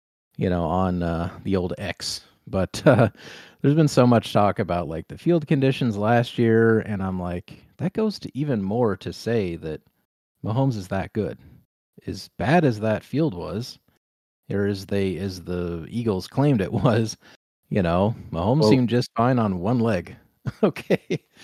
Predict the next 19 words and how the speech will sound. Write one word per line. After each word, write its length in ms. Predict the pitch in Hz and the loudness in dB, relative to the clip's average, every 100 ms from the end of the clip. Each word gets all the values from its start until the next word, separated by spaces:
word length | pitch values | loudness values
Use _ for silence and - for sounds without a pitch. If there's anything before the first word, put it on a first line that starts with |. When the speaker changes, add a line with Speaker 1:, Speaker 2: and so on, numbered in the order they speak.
| _ _ 90 | _ _ -6
Speaker 2:
I, 100 | 107 | -4
Speaker 1:
That's 180 | - | -2
how 80 | 123 | 2
Speaker 2:
that's, 100 | 160 | 4
Speaker 1:
good 120 | 151 131 | 4 4
he 120 | 110 | 2
is. 240 | 98 - - - - | 0 -6 -20 -8 -2
Speaker 2:
that's 180 | 131 | -2
the 80 | - | 0
difference, 420 | 107 107 - 98 | -2 -2 -2 -6
kind 200 | - 117 | 0 2
of 100 | 117 | 2
going 220 | 104 107 98 | 2 0 2
back 180 | 107 | 2
to 80 | 104 | 0
what 120 | 104 | -4
you 60 | 92 | -4
said 220 | - 104 | 0 2
about 420 | 95 92 90 85 | 4 6 6 4